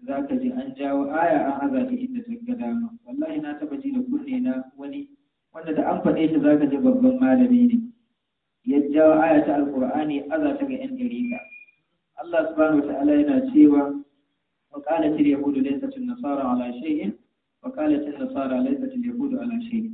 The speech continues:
Wannan aya ta cikin Suratul Baqara. Ya ce shi kenan, ƴan Ƙadiriya sun ce ƴan Tijjaniya ba bakin komai ba ne, ƴan Tijjaniya sun ce ƴan ɗariƙa ba bakin komai ba ne. Kaga wannan ba adalci ba ne.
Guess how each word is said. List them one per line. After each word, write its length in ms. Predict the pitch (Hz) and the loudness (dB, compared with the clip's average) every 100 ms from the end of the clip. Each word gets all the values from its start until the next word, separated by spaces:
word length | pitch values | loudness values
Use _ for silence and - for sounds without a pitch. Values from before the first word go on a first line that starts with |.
| - | -8
Wannan 300 | 165 202 156 | -8 -6 -4
aya 140 | 156 | -4
ta 80 | 151 | -2
cikin 220 | 135 147 147 | -2 -4 -4
Suratul 300 | 151 147 120 | -2 -2 -4
Baqara. 360 | 127 123 113 - _ _ _ _ _ _ _ - | -6 -8 -14 -16 _ _ _ _ _ _ _ -8
Ya 80 | 294 | -6
ce 280 | - 277 | -2 -2
shi 200 | - 302 302 | 2 0 2
kenan, 400 | 262 294 302 - - _ _ - | 0 0 -2 -6 -14 _ _ -12
ƴan 160 | 294 269 | -10 -2
Ƙadiriya 540 | 135 - 285 294 269 | 0 2 6 6 6
sun 160 | - - | 0 -4
ce 140 | 269 | -4
ƴan 160 | - - | -4 -6
Tijjaniya 520 | - - 254 254 285 | -10 -2 0 0 0
ba 140 | 269 127 | 2 2
bakin 360 | - 240 - - | 0 -4 -8 -8
komai 240 | 143 143 | -6 -4
ba 100 | 147 | -6
ne, 240 | 160 156 156 - _ 160 | -6 -8 -10 -18 _ -16
ƴan 180 | - | -10
Tijjaniya 640 | 311 294 135 135 147 147 - | -4 -2 2 2 4 0 -2
sun 120 | 151 | -6
ce 60 | - | -8
ƴan 140 | 131 127 | -10 -2
ɗariƙa 400 | 127 127 127 120 | 0 2 0 0
ba 80 | 117 | 0
bakin 400 | 113 113 120 - | -2 -4 -6 -8
komai 160 | - 233 | -8 -6
ba 60 | |
ne. 160 | 233 233 _ | -6 -8 _
Kaga 180 | 151 160 | -18 -12
wannan 240 | 175 165 127 | -12 -12 -6
ba 100 | 123 | -4
adalci 440 | 131 143 143 139 | -2 -2 -2 -2
ba 60 | 117 | 0
ne. 140 | 117 | -2